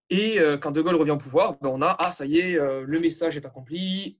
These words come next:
on revient au pouvoir, cette fois on l'a, euh, et on a bien entendu, euh, réussi à, euh, à instaurer une république, euh, enfin des institutions républicaines telles qu'on les concevait, la cinquième République,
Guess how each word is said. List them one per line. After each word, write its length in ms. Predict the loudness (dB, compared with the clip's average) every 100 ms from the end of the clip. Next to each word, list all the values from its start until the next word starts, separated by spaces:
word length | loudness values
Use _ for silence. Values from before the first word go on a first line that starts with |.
| _
on 120 | 0
revient 200 | 2 2
au 60 | 0
pouvoir, 460 | -4 0 2 2 0
cette 140 | -6
fois 100 | -8
on 100 | -4
l'a, 340 | -2 -2 -2 -12 _ _ _ -6
euh, 240 | -2 -2 0
et 140 | 2
on 140 | 2 2
a 140 | 0
bien 160 | 0 -2
entendu, 680 | -2 -8 -10 -8 -6 -2
euh, 380 | 0 0 -4 -8 -10 _ -20 _ _
réussi 680 | -6 -2 -2 -4 -8 -6 -2
à, 300 | 0 2 0
euh, 280 | -2 -4 -8 -14 _ _ _ _ _ _ _ _ -20 _
à 420 | -6 -2 -2 -2
instaurer 380 | -6 -4 0 0
une 120 | 0
république, 680 | -2 -4 -8 -6 -8 -6 -4
euh, 580 | -2 -2 -2 -2 -2 -4
enfin 120 | -10
des 140 | -12
institutions 360 | -12 -10 -10 -8
républicaines 480 | -10 -10 -8 -6 -2
telles 120 | -2
qu'on 120 | -2
les 120 | -6
concevait, 460 | -6 -10 -8 -10 -10 -18
la 60 |
cinquième 240 | -16 -12 -12
République, 440 | -10 -12 -12